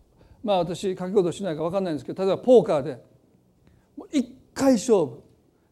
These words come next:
全部かけて俺と勝負せよって、ね。まあそれ以上ですよね。で、国の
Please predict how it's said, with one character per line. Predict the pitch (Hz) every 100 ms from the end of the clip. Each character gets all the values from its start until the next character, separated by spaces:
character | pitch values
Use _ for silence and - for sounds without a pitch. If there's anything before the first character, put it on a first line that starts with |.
| _
全 | - - 370 330 320
部 | 269
か | 180
け | 190
て | 185 - _ _ _
俺 | 226 208
と | 254
勝 | 214 175
負 | 131
せ |
よ | 156
っ |
て、 | - _ _ _ _ _ _ _ _ _
ね。 | - 214 _ _ _ _ _ _
ま | 214
あ |
そ | 185
れ | 240 240
以 |
上 | 285 311
で | 196
す | 135
よ | 165
ね。 | 240
で、 |
国 | 202 - 285 277
の | 262 254